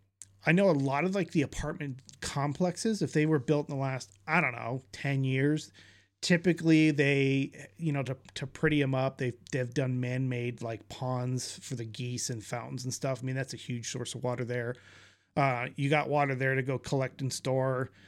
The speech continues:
Uh, highly recommend, um, getting some kind of filtration, whether that's a Berkey water filter or something to filter the water.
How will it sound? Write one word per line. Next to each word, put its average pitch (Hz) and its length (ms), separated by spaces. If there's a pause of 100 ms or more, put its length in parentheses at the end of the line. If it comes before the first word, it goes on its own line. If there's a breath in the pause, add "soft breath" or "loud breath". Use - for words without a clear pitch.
(320 loud breath)
Uh, 120 220
highly 151 340
recommend, 139 840 (180)
um, 123 640 (840)
getting 139 300
some 143 200
kind 135 240
of 117 80
filtration, 143 840
whether 131 220
that's 127 220
a 120 60
Berkey 139 640 (260)
water 135 240
filter 165 540 (580 loud breath)
or 131 540 (920)
something 202 320
to 160 60
filter 135 320
the 117 80
water. 110 400